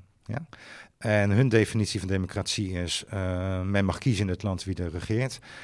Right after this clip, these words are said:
Maar de definitie van een democratie is veel breder. Namelijk, als je op de stoel zit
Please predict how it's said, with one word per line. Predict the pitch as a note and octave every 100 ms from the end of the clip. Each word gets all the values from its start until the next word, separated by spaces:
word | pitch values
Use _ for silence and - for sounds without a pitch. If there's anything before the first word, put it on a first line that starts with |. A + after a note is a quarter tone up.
| - -
Maar | G#2 G2+ G2+ A2 F#2+
de | G2+
definitie | F2+ G#2 A#2 A#2 A2+
van | F#2+ F#2 F#2 -
een | G2+ G2
democratie | F#2 F#2+ - G2+ - - G#2 F2+
is | G2
veel | - G#2 F2+
breder. | F#2+ B2+ B2 G2 G#2
Namelijk, | F2+ F2 F#2+ F#2+
als | - G2
je | G2+ F2+ F#2
op | -
de | -
stoel | - B2+
zit | A2+ G2 - -